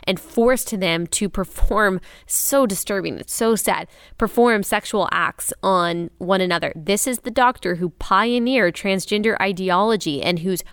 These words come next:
finding served as the justification for social and medical transition for children and has for decades.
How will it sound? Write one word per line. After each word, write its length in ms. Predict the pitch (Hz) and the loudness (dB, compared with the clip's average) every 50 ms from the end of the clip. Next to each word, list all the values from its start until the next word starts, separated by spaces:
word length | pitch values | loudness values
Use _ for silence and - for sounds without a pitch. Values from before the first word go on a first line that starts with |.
| - | -20
finding 760 | - - - - 214 220 240 269 302 320 269 220 185 165 170 | -20 -18 -4 0 2 4 4 4 4 4 2 2 0 0 0
served 300 | 165 - 208 208 202 - | 0 0 0 0 0 -2
as 80 | 202 180 | -4 -4
the 120 | 180 185 | -4 -2
justification 920 | 156 - 185 185 - - 175 185 180 - 196 190 202 190 - - 170 160 156 - - - - - - | 0 0 0 0 -2 -6 -10 -10 -6 -2 0 0 0 0 0 -2 -2 -4 -4 -8 -14 -20 -20 -20 -4
for 480 | - - 226 214 208 190 180 175 165 - _ | 2 4 6 6 6 6 4 4 2 0 _
social 500 | - - - - 214 214 202 - 208 185 | -2 0 2 2 2 2 2 0 0 0
and 100 | 180 180 | 2 2
medical 340 | 170 170 175 180 - - 185 | 2 2 0 0 -2 -4 -6
transition 800 | 175 - - 190 175 170 160 180 175 - - 180 160 160 156 156 - - _ | -6 -4 -2 -2 -2 0 0 0 0 0 0 -2 -2 -2 -2 -6 -10 -16 _
for 180 | - 202 190 175 | 0 0 0 2
children 400 | - - 190 185 165 175 165 160 | 2 2 2 2 2 0 -2 -2
and 140 | 160 160 | -4 -4
has 360 | 160 175 190 190 190 190 185 190 - _ | -2 0 2 2 2 2 0 -4 -8 _
for 180 | - - 196 185 | -6 -2 -2 -2
decades. 580 | 156 190 175 180 - - 185 156 139 147 - | 0 0 0 0 -2 -2 -4 -4 -4 -6 -10